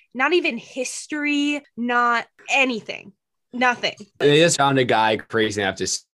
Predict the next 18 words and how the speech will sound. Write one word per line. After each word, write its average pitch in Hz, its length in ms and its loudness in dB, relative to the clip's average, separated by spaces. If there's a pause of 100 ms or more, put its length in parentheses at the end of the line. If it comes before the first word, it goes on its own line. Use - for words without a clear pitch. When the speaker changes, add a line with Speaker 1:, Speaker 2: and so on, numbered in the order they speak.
(220)
Speaker 2:
say 92 540 -2 (240)
the 101 120 0
shit 101 220 -2
that 92 200 -2
sells, 82 580 -6 (220)
pretty - 180 -12
much. 78 80 -10
Speaker 1:
A 226 40 -8
hundred 226 260 -2
percent. 190 380 -12 (220)
Yes. - 400 -6 (120)
So 240 360 2 (160)
he's 330 320 -6
not 381 160 0
an 320 140 -4
expert 247 360 -6
on 202 180 -4 (280)
anything. 220 640 -6